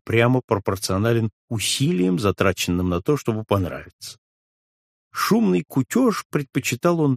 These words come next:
всяким более изысканным развлечениям, ибо для того, чтобы выделиться в среде людей, которые были ему по вкусу, ему было достаточно перекричать других,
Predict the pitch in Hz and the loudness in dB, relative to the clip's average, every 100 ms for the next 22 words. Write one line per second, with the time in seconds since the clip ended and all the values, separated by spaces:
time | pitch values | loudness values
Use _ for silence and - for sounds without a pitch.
0 | - - 190 196 - 110 95 113 147 131 | -2 0 2 2 0 0 2 4 4 4
1 | 120 92 110 - 101 101 98 95 85 90 | 0 0 0 0 -2 0 0 -2 -4 -4
2 | 85 - 80 67 65 69 _ _ - 147 | -4 -4 -4 -4 -8 -12 _ _ -2 2
3 | 127 110 110 104 104 90 101 87 87 80 | 2 4 2 2 0 0 -2 -2 -2 -2
4 | 71 - 82 110 82 76 - - - 87 | -6 -4 -2 0 -4 -6 -8 -6 -6 -4
5 | 82 85 78 90 90 73 76 - 78 78 | -4 -4 -4 -2 -2 -4 -10 -8 -6 -6
6 | 87 78 78 78 117 - 285 240 - - | -6 -6 -6 -2 -2 0 -2 -2 -4 -10
7 | _ _ _ _ - 349 269 233 190 156 | _ _ _ _ 2 4 6 6 6 4
8 | 143 196 156 - 156 - 147 156 - 156 | 4 4 2 0 -4 0 0 2 0 0
9 | - 156 135 110 123 135 95 80 - | 4 4 4 4 2 2 0 -2 -6